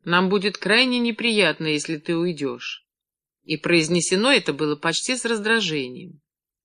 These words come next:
Так что я едва узнал голос прежней Алисы. «Тетя, уверяю вас, как только вы уйдете, мы станем немы, как рыбы»,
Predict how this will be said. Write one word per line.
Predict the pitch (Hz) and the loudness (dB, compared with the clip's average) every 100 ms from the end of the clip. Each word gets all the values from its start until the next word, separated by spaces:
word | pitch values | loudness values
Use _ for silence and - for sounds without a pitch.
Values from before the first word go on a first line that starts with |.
| _ _ _ | _ _ _
Так | 175 165 | 2 2
что | - | 2
я | 175 165 165 | 2 4 2
едва | 160 180 190 | 2 2 2
узнал | 202 196 175 139 131 | 0 -2 -2 -2 -4
голос | 151 151 139 147 | -2 -2 -2 -8
прежней | - 143 135 143 143 | -6 -4 -4 -6 -6
Алисы. | 160 147 131 - - 147 _ _ _ _ - _ _ _ - | -4 -6 -8 -12 -14 _ _ _ _ _ -20 _ _ _ -4
«Тетя, | - 240 175 208 | 4 4 6 4
уверяю | 208 262 202 190 208 | 6 6 6 4 2
вас, | 135 - - - _ | -4 -8 -18 -20 _
как | - 156 | 0 0
только | - 208 - 165 | 2 2 2 -2
вы | 151 160 | 0 0
уйдете, | 147 143 165 302 - - - _ _ _ _ _ _ _ _ - | 0 0 0 0 -2 -12 -14 _ _ _ _ _ _ _ _ -6
мы | 151 160 | -2 -2
станем | - 175 165 156 143 147 | 2 2 2 0 -2 0
немы, | 180 294 190 127 | 2 4 2 -4
как | - 185 - | -2 -2 -2
рыбы», | - 147 135 139 135 | -8 -6 -6 -8 -12